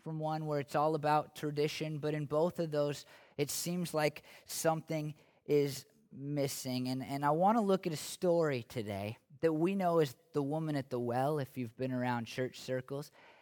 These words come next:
A-, and when you think of the woman at the well, usually it's, it's a passage of Scripture that, that is kind of geared and, and thought about in a way that it's like, hey, lead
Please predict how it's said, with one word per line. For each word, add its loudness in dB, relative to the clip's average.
A-, 4
and 4
when 2
you 4
think 2
of 4
the 8
woman 4
at 0
the 4
well, 8
usually 4
it's, 2
it's -2
a 0
passage 12
of -4
Scripture -2
that, 8
that 8
is 2
kind 6
of 0
geared 8
and, 2
and -2
thought 12
about 8
in 2
a 0
way 8
that 6
it's -2
like, 6
hey, 6
lead 0